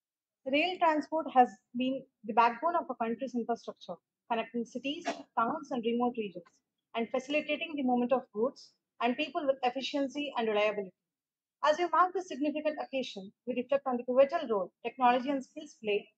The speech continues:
Speaker 2: in shaping the future of the railway sector. So let's embark on a journey of exploration and discovery as we celebrate National Rail Transport Day under the theme of technology and skills for the railway sector. Together, let's honor the legacy of rail transport while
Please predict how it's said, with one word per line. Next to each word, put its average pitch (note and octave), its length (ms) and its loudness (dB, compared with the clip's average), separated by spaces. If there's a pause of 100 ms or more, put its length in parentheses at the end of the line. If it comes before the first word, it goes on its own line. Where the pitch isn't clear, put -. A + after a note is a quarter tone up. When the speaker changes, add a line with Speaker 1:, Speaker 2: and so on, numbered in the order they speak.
(200)
Speaker 2:
in B3+ 80 -2
shaping C4+ 320 6
the C4+ 160 0
future C4 260 -4
of A3+ 140 0
the B3 60 2
railway A3 360 0
sector. - 300 -14 (540)
So D#4 100 -2
let's C#4+ 260 4
embark D4 400 4
on D4+ 140 4
a C#4 80 0
journey B3 260 2
of B3+ 160 -2
exploration A#3+ 680 -2 (120)
and A3+ 80 -4
discovery G#3 580 -4 (340)
as A#3 140 4
we A#3+ 60 -10
celebrate A#3+ 460 2
National A#3+ 400 -4
Rail B3 200 4
Transport A#3+ 500 0
Day F#3+ 200 -8 (400)
under B3 160 4
the C4+ 180 6
theme D4 200 0
of B3 200 4
technology B3 480 0
and C#4+ 140 -4
skills G#3 440 -8 (280)
for B3 100 0
the B3 60 6
railway G#3 300 4
sector. F3+ 360 -10 (600)
Together, C#4 460 6 (140)
let's A#3+ 280 2
honor C#4 220 2
the D#4 120 -4
legacy C4 420 0
of D#4+ 120 -6
rail A3+ 200 6
transport G3+ 480 -4 (320)
while A#3 140 6